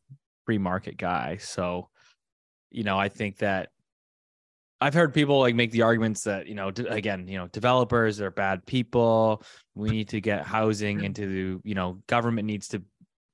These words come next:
buy and build and control housing. And again, if you're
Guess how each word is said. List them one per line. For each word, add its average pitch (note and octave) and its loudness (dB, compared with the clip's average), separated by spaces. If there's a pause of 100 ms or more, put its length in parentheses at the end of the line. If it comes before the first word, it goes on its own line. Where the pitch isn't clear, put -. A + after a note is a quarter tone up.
(220)
buy A2+ 4
and G2 0
build G#2+ 2
and F#2+ -4
control G#2 -2
housing. G2+ 0 (640)
And F#2+ -2
again, G2+ -2
if F#2+ -6
you're G2+ -2